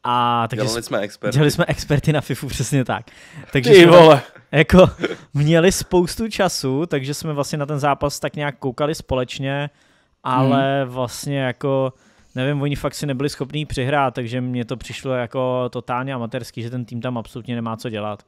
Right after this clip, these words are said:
Speaker 1: Že
Speaker 3: Takže
Speaker 1: prostě
Speaker 3: žádný
Speaker 1: to je
Speaker 3: ša-, ša-, Xavi efekt
Speaker 1: Ne,
Speaker 3: teda
Speaker 1: kámo, to je, to je, jak když jdeš na fotbal a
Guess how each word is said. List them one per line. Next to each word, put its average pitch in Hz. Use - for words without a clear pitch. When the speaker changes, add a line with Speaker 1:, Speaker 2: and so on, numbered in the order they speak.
Speaker 1:
Že 117
Speaker 3:
Takže -
Speaker 1:
prostě 147
Speaker 3:
žádný 170
Speaker 1:
to 139
je 139
Speaker 3:
ša-, 170
ša-, 170
Xavi 156
efekt 147
Speaker 1:
Ne, 156
Speaker 3:
teda -
Speaker 1:
kámo, 135
to 180
je, 175
to 175
je, 165
jak 160
když 151
jdeš 156
na 156
fotbal 147
a 135